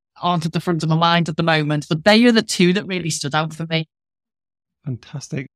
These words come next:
Speaker 2: And Maria, how can people get in touch with you? How can they get to talk to you about some of these great topics that you've brought to this episode?
Speaker 1: Oh, well, it, I predominantly just on LinkedIn. So my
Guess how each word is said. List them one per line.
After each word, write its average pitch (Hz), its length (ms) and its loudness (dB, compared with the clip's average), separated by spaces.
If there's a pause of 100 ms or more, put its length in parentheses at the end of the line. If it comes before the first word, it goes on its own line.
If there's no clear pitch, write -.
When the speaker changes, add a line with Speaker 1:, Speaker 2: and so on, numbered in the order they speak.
(140)
Speaker 2:
And 202 100 2
Maria, 226 220 4
how 220 180 0
can 220 180 -4
people 196 200 -2
get 180 140 0
in 165 100 -2
touch 160 240 -8
with 147 140 -4
you? 185 300 0
How 147 120 0
can 139 140 -4
they 147 180 2
get 143 500 -6
to 151 280 4 (100)
talk - 280 -4
to 147 120 -4
you 127 260 2
about 113 400 -2 (120)
some 139 260 -6
of 113 140 -6
these 120 260 -4 (280)
great 143 280 2 (240)
topics 143 340 -2
that 127 100 -6
you've 110 140 -8 (580)
brought 147 260 -6
to - 80 -18
this 123 160 -8
episode? 180 340 0
Speaker 1:
Oh, 139 240 -4
well, 269 280 6
it, 254 160 0 (140)
I 247 200 4
predominantly 233 880 2
just - 200 -8
on 190 140 2
LinkedIn. 165 440 0 (260)
So 185 300 0
my 185 260 4